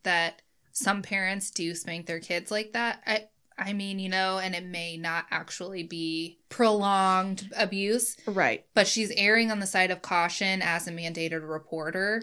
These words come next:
Speaker 2: Yeah.
Speaker 1: And reports.
Speaker 2: She's doing what she is supposed to do.
Speaker 1: Absolutely. And she is, she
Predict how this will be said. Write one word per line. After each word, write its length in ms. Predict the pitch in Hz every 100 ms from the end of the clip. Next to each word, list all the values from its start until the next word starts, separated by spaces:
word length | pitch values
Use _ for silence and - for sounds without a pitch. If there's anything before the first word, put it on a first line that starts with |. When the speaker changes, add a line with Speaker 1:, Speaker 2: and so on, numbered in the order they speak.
| - -
Speaker 2:
Yeah. 220 | 180 - - -
Speaker 1:
And 540 | 185 180 170 165 160 - -
reports. 640 | 156 - - - - -
Speaker 2:
She's 220 | 254 220 -
doing 500 | 196 185 185 180 - _ _ -
what 340 | 170 170 -
she 160 | - 175
is 160 | -
supposed 500 | - 170 160 - -
to 100 | -
do. 240 | - - -
Speaker 1:
Absolutely. 720 | 220 214 214 214 196 202 170 160
And 160 | 190
she 300 | - 262 302
is, 180 | 294 196 - _ -
she 720 | - - 233 233 226 214